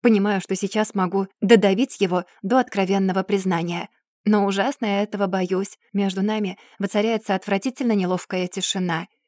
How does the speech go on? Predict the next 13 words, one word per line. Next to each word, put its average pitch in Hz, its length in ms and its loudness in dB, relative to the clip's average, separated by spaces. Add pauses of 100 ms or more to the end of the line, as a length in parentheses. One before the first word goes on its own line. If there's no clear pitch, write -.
(320)
Я 190 140 0
поднимаюсь 175 480 0
со - 100 -8
своего 190 360 -2
места 247 320 -2
и 240 120 0
говорю 208 360 -2
тихо: 185 480 -6 (800)
«Кажется, 202 460 -4
нам 180 420 -2
обоим 196 680 -2
стоит 233 460 -4
подумать 190 640 -2